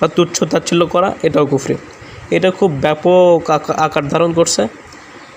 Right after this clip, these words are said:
যে ওলামায়ে কেরামকে শুধু গালি, গালাগালি করে। ছোটোখাটো কারণে বা এক দুজন আলেম যদি ত্রুটি করে থাকে, আহ, তাদের এই সামনে রেখে সমস্ত ওলামায়ে কেরামকে গালি, গালাগালি করে, তো এগুলি কুফরি,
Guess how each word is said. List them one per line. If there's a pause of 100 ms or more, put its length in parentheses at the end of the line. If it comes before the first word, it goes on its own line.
যে
ওলামায়ে
কেরামকে
শুধু
গালি, (400)
গালাগালি
করে। (1500)
ছোটোখাটো (200)
কারণে (480)
বা (120)
এক
দুজন
আলেম
যদি
ত্রুটি
করে
থাকে,
আহ,
তাদের (680)
এই
সামনে
রেখে (200)
সমস্ত
ওলামায়ে
কেরামকে
গালি, (400)
গালাগালি
করে,
তো
এগুলি
কুফরি,